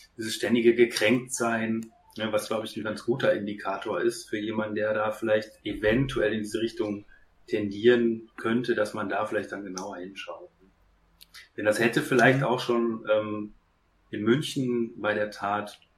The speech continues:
Speaker 1: vielleicht geholfen. Ist natürlich immer schwierig, im Nachhinein sowas zu sagen.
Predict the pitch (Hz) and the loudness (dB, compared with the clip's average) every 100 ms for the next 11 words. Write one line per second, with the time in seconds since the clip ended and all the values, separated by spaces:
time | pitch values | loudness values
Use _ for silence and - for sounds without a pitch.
0 | _ - - 104 104 123 - - 101 104 | _ -16 -8 -4 -2 -2 -4 -6 0 2
1 | 110 - 110 110 - 104 107 101 98 98 | 2 -4 -10 -12 -14 -12 -12 -12 -10 -10
2 | 101 104 107 98 98 104 113 98 98 98 | -10 -10 -8 -8 -6 -6 -6 -8 -10 -10
3 | 98 - - 92 92 101 | -12 -16 -18 -14 -12 -14